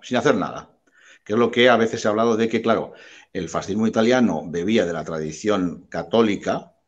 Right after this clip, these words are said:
a pesar de su enfrentamiento con la Iglesia, y porque los cristianos en Italia eran católicos, y el catolicismo, todos sabemos que la, la, la base del catoli-, una de las bases del catolicismo es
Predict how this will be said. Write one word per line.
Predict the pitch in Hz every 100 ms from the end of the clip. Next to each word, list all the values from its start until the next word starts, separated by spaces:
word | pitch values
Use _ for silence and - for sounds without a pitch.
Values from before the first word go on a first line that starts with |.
| _ _
a | - -
pesar | - 90 90
de | -
su | 76
enfrentamiento | 73 73 80 80 76
con | 80
la | 85
Iglesia, | 110 113 104 - 196 - - - _ _ _ _ _ _ _ _ _ -
y | 113 135 139 - - _ _ _ - 87
porque | - -
los | 80
cristianos | - 78 - 87 87 87
en | 85
Italia | 85 110 95 80 65 - _
eran | 67 65
católicos, | - 95 98 90 135 - _ _ _
y | 98
el | 98
catolicismo, | 104 107 107 113 123 131 131
todos | 120 117
sabemos | 113 131 131
que | - 117
la, | 113 98 92 -
la, | 92 92 87
la | 87 87
base | 104 107 113
del | 110 107 104
catoli-, | 104 104 107 107 101
una | 110
de | 104
las | 90
bases | 107 101
del | 92
catolicismo | 98 92 98 110 120 107
es | 127 -